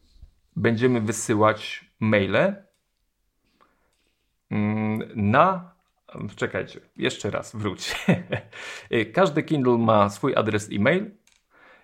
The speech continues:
i my w profilu ustalamy, y, adres e-mail, z którego będziemy mogli na ten adres e-mailowy Kindla wysłać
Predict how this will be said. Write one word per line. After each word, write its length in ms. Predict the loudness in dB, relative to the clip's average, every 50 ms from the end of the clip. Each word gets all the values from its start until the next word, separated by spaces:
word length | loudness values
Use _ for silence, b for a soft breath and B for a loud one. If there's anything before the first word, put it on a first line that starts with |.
| b _
i 140 | -2 0 2
my 200 | 4 4 2 2
w 280 | 0 -6 -14 -20 _ _
profilu 540 | _ 4 4 4 4 0 0 2 4 2 2 0 -2
ustalamy, 840 | -6 -10 -2 2 4 6 8 8 6 6 4 0 0 -2 -6 -10 -18 _ _ _ _ _ _ -6 -2
y, 280 | 0 0 2 0 0 0 2
adres 460 | 2 2 4 4 0 -2 -2 -4 -8 -4 0
e-mail, 420 | 2 4 4 4 2 2 -2 -4
z 120 | -8 -14 -16
którego 720 | -16 -8 0 2 2 2 4 4 4 4 4 2 -4 -12 _
będziemy 460 | -6 -2 -2 0 0 0 0 0 0 0
mogli 580 | 2 2 2 2 0 -2 -8 -8 -8 -10 -14 _ _ _ _ _ 0
na 160 | 0 2 2
ten 260 | 2 2 2 2 2 2 2
adres 440 | 2 2 2 2 0 -2 -2 -4 -4 -2
e-mailowy 520 | 0 0 0 2 2 2 2 2 0 -4
Kindla 580 | -6 -4 -4 -4 -4 0 0 0 0 0 -2 -6 -12 -6
wysłać 560 | -4 -4 -4 0 0 0 0 0 -2 -8 -18